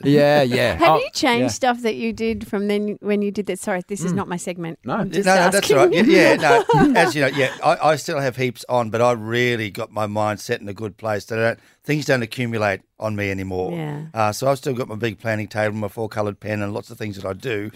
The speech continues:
Speaker 2: But your
Speaker 3: But there's,
Speaker 2: mental health is
Speaker 3: yeah,
Speaker 2: more
Speaker 3: there's space
Speaker 2: managed.
Speaker 3: for each thing, yeah.
Speaker 1: Okay.
Speaker 3: And physically will follow.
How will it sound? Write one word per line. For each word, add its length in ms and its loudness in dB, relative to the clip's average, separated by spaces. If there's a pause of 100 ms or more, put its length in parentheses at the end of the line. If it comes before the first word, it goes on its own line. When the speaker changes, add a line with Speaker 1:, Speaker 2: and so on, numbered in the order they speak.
(100)
Speaker 2:
But 140 -4
your 120 -2
Speaker 3:
But 40 -2
there's, 120 2 (100)
Speaker 2:
mental 80 0
health 320 -6
is 180 -12
Speaker 3:
yeah, 200 -2
Speaker 2:
more 100 -2
Speaker 3:
there's 160 0
space 120 -2
Speaker 2:
managed. 300 2
Speaker 3:
for 140 -2
each 180 -6
thing, 300 -2
yeah. 180 -2 (200)
Speaker 1:
Okay. 60 -6 (100)
Speaker 3:
And 120 -2
physically 320 0
will 140 -4
follow. 400 -4